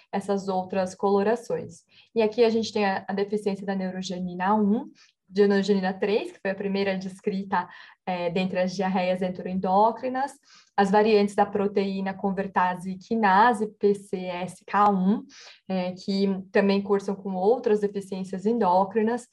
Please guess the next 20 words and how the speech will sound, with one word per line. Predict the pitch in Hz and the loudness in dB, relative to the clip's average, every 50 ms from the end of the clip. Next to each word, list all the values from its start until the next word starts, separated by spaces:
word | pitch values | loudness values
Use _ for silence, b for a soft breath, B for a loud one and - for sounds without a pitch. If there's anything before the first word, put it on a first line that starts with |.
| b b b b b b b b | b b b b b b b b
e, | - 208 202 208 - - | -6 -4 -4 -4 -6 -6
dentre | 208 196 214 196 196 - 226 208 | -2 0 0 0 0 0 0 2
outras, | 180 170 170 170 196 196 190 190 185 185 180 - | 2 0 -2 -4 -4 -2 -2 -2 -2 -4 -6 -8
é, | - 185 185 180 180 180 175 175 | -10 -10 -8 -8 -8 -6 -6 -4
diarreias | 180 190 202 185 185 196 175 175 175 180 180 - | 0 0 2 2 2 0 0 -2 -2 -4 -6 -8
enteroendócrinas. | 180 175 170 160 - 202 220 208 - - - - - 165 180 - _ - _ _ _ b b b b b b b b b b b b b _ - | -8 -10 -8 -6 -2 0 0 0 -2 -6 -10 -14 -18 -18 -18 -18 _ -20 _ _ _ b b b b b b b b b b b b b _ -2
E | 226 214 214 214 208 214 214 208 208 - - - _ _ _ _ _ - | 0 2 4 4 4 4 4 4 2 2 0 -4 _ _ _ _ _ -6
já | 208 190 190 226 220 220 226 220 | -4 0 4 4 4 4 4 2
que | - 240 | -2 -6
tem | 202 165 247 226 214 208 202 | -4 2 2 2 4 4 2
uma | 202 196 | 2 0
arquite-, | 202 196 - 214 208 - - - - | 0 0 -4 -8 -8 -8 -10 -4 -2
uma | 190 196 202 202 | -2 0 2 2
alteração | 202 226 254 254 269 254 254 254 254 254 - - 208 202 202 | 2 2 2 0 -2 0 0 0 0 -2 -2 -2 0 0 0
da | 208 202 196 | -2 -2 -2
arquitetura | 196 190 208 202 208 214 214 - 240 226 - 254 277 269 - - 220 208 208 214 208 190 190 180 170 | -4 -2 0 0 0 -2 -2 -6 -10 -6 -4 -6 -6 -6 -6 -2 0 2 4 4 2 2 0 -4 -6
do, | 190 190 - 196 185 185 185 180 175 - | -10 -12 -12 -12 -10 -10 -10 -10 -10 -8
do, | 180 196 190 190 185 185 185 180 180 | -6 -4 -4 -2 -2 -4 -4 -6 -6
do | 180 196 202 | 0 2 4
enterócito | 196 202 196 214 214 202 185 175 170 170 170 170 - - - | 4 4 4 4 4 4 4 4 4 4 2 0 -2 -8 -8